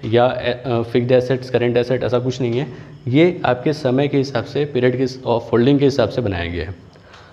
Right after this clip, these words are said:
Long term capital asset जो आपने थर्टी सिक्स मंथ से ज़्यादा अपने पास hold करके रखी हुई है कोई एसेट,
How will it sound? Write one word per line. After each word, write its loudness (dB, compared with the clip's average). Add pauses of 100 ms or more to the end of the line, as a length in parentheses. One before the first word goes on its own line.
(120)
Long 2
term 2
capital 2
asset -2 (200)
जो 4
आपने 0 (880)
थर्टी 4
सिक्स -2
मंथ 2
से 2
ज़्यादा 4
अपने -2
पास -2 (360)
hold 4
करके 4
रखी 0
हुई 2
है 0
कोई 0
एसेट, -2